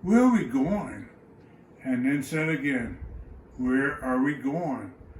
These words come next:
And what about me? Please leave me alone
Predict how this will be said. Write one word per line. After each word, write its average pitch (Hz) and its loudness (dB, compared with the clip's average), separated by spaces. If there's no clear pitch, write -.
And 110 -12
what 120 -4
about 139 0
me? 175 -4
Please 262 8
leave 233 2
me 233 0
alone 143 -4